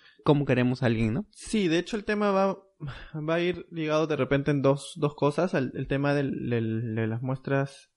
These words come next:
Speaker 2: eh, de afecto en realidad en general,
Speaker 1: Ujú.
Speaker 2: ¿no? Porque hay parejas a las que no les gusta,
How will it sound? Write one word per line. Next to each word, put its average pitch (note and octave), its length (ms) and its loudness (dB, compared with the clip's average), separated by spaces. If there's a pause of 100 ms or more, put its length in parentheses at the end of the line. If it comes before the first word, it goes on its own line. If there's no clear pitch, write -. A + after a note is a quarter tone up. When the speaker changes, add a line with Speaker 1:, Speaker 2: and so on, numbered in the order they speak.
Speaker 2:
eh, D3+ 300 -2
de A#2 100 0
afecto D3 540 0
en C#3+ 80 -2
realidad A#2 340 -2
en B2 60 -2
general, A#2+ 560 -2 (140)
Speaker 1:
Ujú. C3+ 200 4
Speaker 2:
¿no? C3 220 4
Porque C3+ 200 0
hay G#2+ 60 2
parejas C#3 360 -2
a C3+ 40 2
las A#2+ 100 -2
que - 80 -12
no G#2+ 80 0
les A#2+ 140 0
gusta, B2+ 420 -2